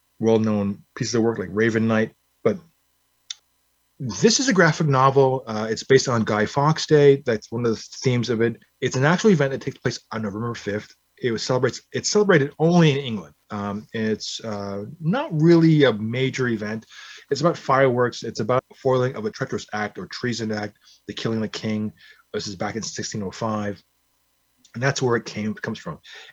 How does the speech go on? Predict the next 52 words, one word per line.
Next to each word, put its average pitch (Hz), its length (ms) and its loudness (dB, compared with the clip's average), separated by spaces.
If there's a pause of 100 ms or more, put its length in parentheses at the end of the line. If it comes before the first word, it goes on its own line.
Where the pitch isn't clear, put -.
And 131 240 0
November 170 560 4
fifth, 156 320 4
there's 120 160 2
a, 107 60 -6 (120)
there's 113 160 -4
a 113 180 0
kind 147 180 -2
of 139 120 2
a - 20 -2
nursery 127 360 -2
rhyme 123 280 -2
that's - 360 -6 (180)
spoken - 460 -2
to, 123 180 -4
like 110 160 0
a 107 40 -4
motif 104 440 -6
in 113 120 -6
this 113 180 -10
movie 113 400 -4 (400)
that, 90 160 -8
that 95 200 -8
dates 104 260 -6
back 101 280 -6
to 107 80 -8
this. 107 300 -2
It's 147 380 -4
considered 175 420 0
a 120 80 -6
graphic 127 320 0
novel 117 240 -2
superhero 135 520 0
film. 135 440 -2 (400)
Superhero 101 440 -4
is 90 100 -8
a 87 100 -8
light 80 420 -12
term, 90 300 -12
if 82 100 -18
you 82 60 -14
want, 82 160 -14 (760)
if - 100 -10
you 101 80 -6
will, 110 300 -4 (320)
but 151 140 6
it's 147 100 6
based 185 320 4
on 147 100 0
a 151 40 2
graphic 135 320 -2
novel. 107 400 -2